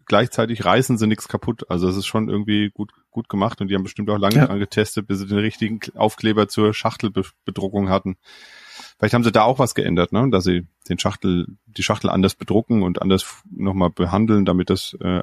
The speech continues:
Speaker 1: eben keine Rückstände gibt. Also das hat echt gut funktioniert, finde ich auch gut. Also es
Speaker 2: Na
Speaker 1: nervt
Speaker 2: gut, kann natürlich auch sein,
Speaker 1: Lösung.
Speaker 2: man lässt, ich lasse den Kunststoff von der Verpackung jetzt weg außenrum und mach Kunststoffzusätze in die Lackierung oder Beschichtung des Kartons, wäre ja eigentlich dann kontraproduktiv.
Speaker 1: Mhm.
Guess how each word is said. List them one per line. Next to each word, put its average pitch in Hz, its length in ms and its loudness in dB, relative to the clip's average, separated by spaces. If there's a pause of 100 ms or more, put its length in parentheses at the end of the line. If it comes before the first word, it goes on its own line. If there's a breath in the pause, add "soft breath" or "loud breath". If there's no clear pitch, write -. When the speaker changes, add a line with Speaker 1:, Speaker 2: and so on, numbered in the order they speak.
(100)
Speaker 1:
eben 90 200 -8
keine 92 320 -4
Rückstände 82 400 -10
gibt. - 240 -10
Also 101 140 4
das 127 240 0
hat 135 220 -4
echt - 200 -6
gut - 140 -10
funktioniert, - 460 -10
finde 95 160 -6
ich - 100 -12
auch - 100 -14
gut. - 240 -18
Also 101 160 -14
es 113 140 -16
Speaker 2:
Na 98 80 -4
Speaker 1:
nervt 117 120 0
Speaker 2:
gut, 127 120 -2
kann 143 120 2
natürlich 131 260 4
auch 127 80 4
sein, 139 240 2
Speaker 1:
Lösung. 95 280 -12 (100)
Speaker 2:
man 131 120 2
lässt, 143 300 2
ich 120 160 -4
lasse 135 200 2
den 127 160 -2
Kunststoff 151 720 -2
von - 160 -8
der 123 100 -2
Verpackung 135 480 0
jetzt - 280 0
weg 156 180 0
außenrum 165 680 0 (540 loud breath)
und 127 160 0
mach 131 220 2
Kunststoffzusätze 151 1040 0
in 123 160 -2
die 120 320 0 (220)
Lackierung 143 580 -2
oder 131 140 -2
Beschichtung 135 500 0
des 135 160 2
Kartons, 135 560 -2
wäre 123 440 0
ja 117 140 6
eigentlich 117 320 0
dann 117 220 -2
kontraproduktiv. 110 960 -4
Speaker 1:
Mhm. 92 240 -18